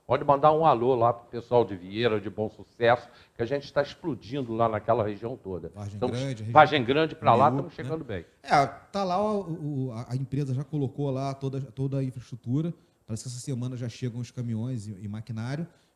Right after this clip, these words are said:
Speaker 2: e a obra vai tocar. Nas próximas semanas o pessoal vai pegar a obra aí com, com, com, com afinco.
Speaker 1: Isso é muito bom. Max Lemos é secretário de Infraestrutura do Governo do Estado.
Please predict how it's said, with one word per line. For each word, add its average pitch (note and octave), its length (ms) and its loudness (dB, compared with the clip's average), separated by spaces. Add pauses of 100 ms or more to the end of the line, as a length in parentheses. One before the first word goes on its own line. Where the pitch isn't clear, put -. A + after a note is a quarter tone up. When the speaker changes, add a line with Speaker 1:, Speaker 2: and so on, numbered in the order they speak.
Speaker 2:
e B2 80 -4
a B2+ 60 2
obra D3+ 160 0
vai F#3+ 80 2
tocar. D3+ 460 -6 (260)
Nas G2 140 -14
próximas C3 320 -12
semanas C3 300 -6
o - 20 -12
pessoal D3 220 -12
vai D#3 100 -6
pegar D3+ 240 -8
a D3+ 40 -2
obra C#3+ 240 -2
aí C#3 60 -2
com, D#3+ 240 -10
com, D3+ 380 -10
com, A#2+ 340 -8
com D3 60 -6
afinco. A#2+ 380 -8 (260)
Speaker 1:
Isso C3+ 240 0
é B2+ 40 10
muito C3 280 2
bom. G2 260 8 (160)
Max G3+ 320 8
Lemos F3 420 0
é F3 100 6
secretário E3+ 640 6
de C#3 180 -8
Infraestrutura E3 920 0
do D3 80 0
Governo D3+ 320 0
do D#3 60 -10
Estado. C3 400 4